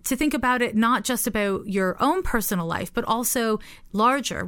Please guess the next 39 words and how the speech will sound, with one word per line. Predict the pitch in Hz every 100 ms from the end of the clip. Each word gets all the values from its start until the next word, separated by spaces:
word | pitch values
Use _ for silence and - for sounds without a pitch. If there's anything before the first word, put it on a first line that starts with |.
| -
whether | 196 190 196
that's | 180 170
for | - 180 170
the | 175
people | 170 185 -
you | -
care | - 320 320
about | 277 262 233
or | 190
your | 190
community | - 226 269 262 247 240
or | 220 214 202 196
for | - 202 185 185
the, | 190
the, | 185 185 202 185 185 190
you | 226
know, | 190 170 -
larger | 185 202 226 240 226
community | - 208 196 208 208 208 202 196
of | 180 175 -
humans | - - 285 285 302 302 -
that | 285
you | -
are | 294
connected | - 269 269 302 247
to | 302 285 294
in | 269
the |
world. | 254 262 277 311 - - - - - - 220
Because | 262 262 269 - - - - - - -
when | 214 277 339
we | 294 269 247
allow | 226 220 220 233
ourselves | 240 - 208 202 -
to | 190
really | 196 190
drop | - - 190 202
into | 202
the | -